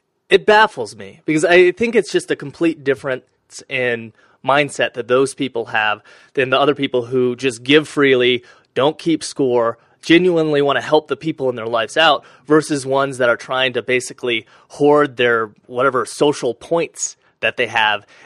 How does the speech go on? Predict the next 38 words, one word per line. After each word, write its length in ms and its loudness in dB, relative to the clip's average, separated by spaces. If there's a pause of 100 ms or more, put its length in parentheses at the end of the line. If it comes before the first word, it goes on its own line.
And 120 2
it 80 2
just 200 -2
seems 200 0
to 60 -8
be 300 0
a 100 -8
difference 560 -4
in, 460 -8 (320)
in 320 -6 (160)
the 100 -4
way 140 0
you 160 -4
view 240 -2
the 100 0
world. 260 -10
Is, 240 -10 (300)
is 300 -6
the 100 -2
world 340 2
abundant 520 2 (120)
and 440 -2
full 260 2
of 80 2
opportunity, 580 0
or 180 2
is 80 -2
the 80 -4
world 260 -2
scarce 480 0
and 100 -10
you 60 -10
have 140 -4
to 100 -16
hoard 420 2 (420)
everything 380 0
for 180 -6
yourself? 720 -2